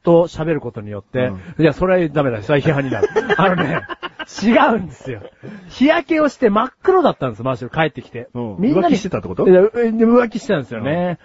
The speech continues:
Speaker 2: うん。
Speaker 1: あのね、二年までは大丈夫だったんです。
Speaker 2: うん。
Speaker 1: で、二年、半年。で、三年目になった時に、
Speaker 2: うん。
Speaker 1: 浮気をしたんでしょうね。
Speaker 2: うん。
Speaker 1: ヒロシ&キーボーか。違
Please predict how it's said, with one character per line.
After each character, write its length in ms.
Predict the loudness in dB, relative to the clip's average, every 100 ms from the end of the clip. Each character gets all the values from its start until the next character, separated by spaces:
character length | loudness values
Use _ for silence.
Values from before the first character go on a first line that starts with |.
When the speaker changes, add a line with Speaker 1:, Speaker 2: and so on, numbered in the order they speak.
| _ -20
Speaker 2:
う 40 |
ん。 160 | -2 2
Speaker 1:
あ 20 |
の 100 | 2
ね、 580 | 2 2 2 0 -4 -8 _
二 200 | 4 6
年 200 | 6 4
ま 80 | -2
で 80 | -4
は 60 |
大 160 | -6 -8
丈 80 | -8
夫 20 |
だ 80 | -10
っ 20 |
た 140 | -12
ん 40 | -12
で 60 |
す。 200 | -12 -14 -8
Speaker 2:
う 80 |
ん。 80 | -2
Speaker 1:
で、 260 | 2 2 0 -12 -10
二 220 | -4 0
年、 300 | 0 0 -4 -8
半 360 | -2 2 4
年。 340 | 2 0 -4 -4
で、 120 | -4
三 300 | -4 0 0
年 140 | 2 2
目 120 | 2
に 60 | 2
な 80 |
っ 40 | 0
た 80 | -4
時 180 | -6 -2
に、 200 | -2 0
Speaker 2:
う 40 |
ん。 220 | -4 -2
Speaker 1:
浮 220 | 2 2 2
気 120 | -2
を 40 |
し 80 | -2
た 100 | -4
ん 40 | -6
で 60 |
し 60 | -8
ょ 60 |
う 40 | -2
ね。 100 | -2
Speaker 2:
う 100 | -2
ん。 20 | -6
Speaker 1:
ヒ 160 | 2 4
ロ 120 | 4
シ& 140 | 2
キ 40 | 0
ー 500 | 2 0 -2 -2 2
ボ 160 | 2
ー 0 |
か。 160 | 2 -8 -16 -20 -6
違 80 | 2